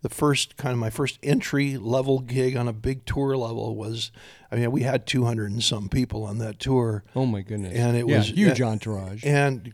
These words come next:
Speaker 1: back to Bill Graham, that whole tour was basically produced by Bill Graham.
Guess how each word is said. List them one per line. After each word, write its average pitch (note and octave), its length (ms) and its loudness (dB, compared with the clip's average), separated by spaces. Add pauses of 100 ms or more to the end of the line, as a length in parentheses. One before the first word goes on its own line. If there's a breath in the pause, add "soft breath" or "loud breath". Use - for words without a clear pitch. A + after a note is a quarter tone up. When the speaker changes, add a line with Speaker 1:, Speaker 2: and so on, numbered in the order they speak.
(120)
Speaker 1:
back A#2+ 280 -2
to C#3 120 -4
Bill A#2 240 4
Graham, A2+ 580 2
that A#2+ 260 -2
whole B2+ 200 2
tour B2+ 420 2
was A2 500 -2 (200)
basically A2+ 560 -4
produced A2+ 680 -4
by G#2+ 200 -8
Bill A2 200 -6
Graham. G#2 460 -6